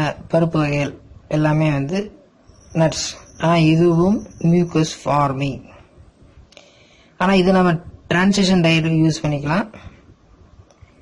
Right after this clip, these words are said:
அது காய்ந்து இருக்கும்போது சாப்பிடலாம். எப்படி திராட்சையை காய வச்சா கிஸ்மிஸ் வருதோ,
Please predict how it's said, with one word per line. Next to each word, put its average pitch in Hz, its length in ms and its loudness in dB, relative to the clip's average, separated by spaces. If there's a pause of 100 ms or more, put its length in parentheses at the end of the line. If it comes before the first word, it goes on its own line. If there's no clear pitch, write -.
(260)
அது 156 220 2 (220)
காய்ந்து 196 540 4
இருக்கும்போது 165 640 2 (1400)
சாப்பிடலாம். 139 680 -2 (540)
எப்படி 175 320 0
திராட்சையை 180 460 0
காய 170 280 0
வச்சா 165 240 -2
கிஸ்மிஸ் 165 460 -4
வருதோ, 147 320 -4